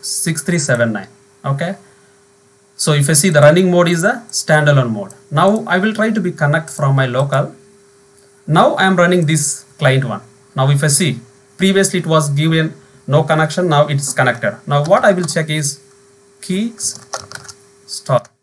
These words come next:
There is no keys. Now I can also, there is a commands are there. Those commands, like, uh, you can find here. If you go with the, uh, Redis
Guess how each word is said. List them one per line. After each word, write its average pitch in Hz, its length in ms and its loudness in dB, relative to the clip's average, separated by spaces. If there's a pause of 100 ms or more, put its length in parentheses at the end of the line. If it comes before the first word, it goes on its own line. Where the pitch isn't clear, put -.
(640)
There 143 120 0
is 160 120 4
no 160 100 2
keys. 139 320 -2
Now 156 240 4
I 165 100 0
can 202 160 -2
also, 220 420 0
there 196 200 4
is 226 140 2
a 214 100 -2
commands 202 420 0
are 175 200 0
there. 196 240 0 (760)
Those 175 300 4
commands, 185 480 0
like, 160 320 0
uh, 156 340 6
you 147 120 -2
can 151 200 0
find 170 540 2
here. 180 420 0 (800)
If 143 140 -10
you 143 180 0
go 156 280 0
with 156 260 -2
the, 151 280 6
uh, 139 400 0 (840)
Redis 139 800 -2